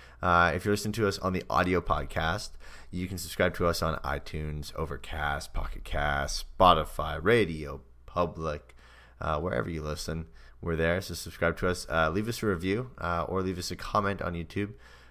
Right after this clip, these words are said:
uh, 'cause this is YouTube. Obligatorily, we have to. Is obligatorily even a word? No.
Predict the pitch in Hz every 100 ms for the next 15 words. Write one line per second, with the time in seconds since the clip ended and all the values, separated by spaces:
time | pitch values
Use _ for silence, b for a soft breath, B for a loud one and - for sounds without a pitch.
0 | b 90 82 80 - 104 95 104 92 85
1 | 85 80 90 80 80 82 101 92 98 87
2 | 80 78 76 78 80 80 - 78 76 71
3 | 95 92 - - 113 110 - 82 92 98
4 | 80 78 73 71 78 90 82 71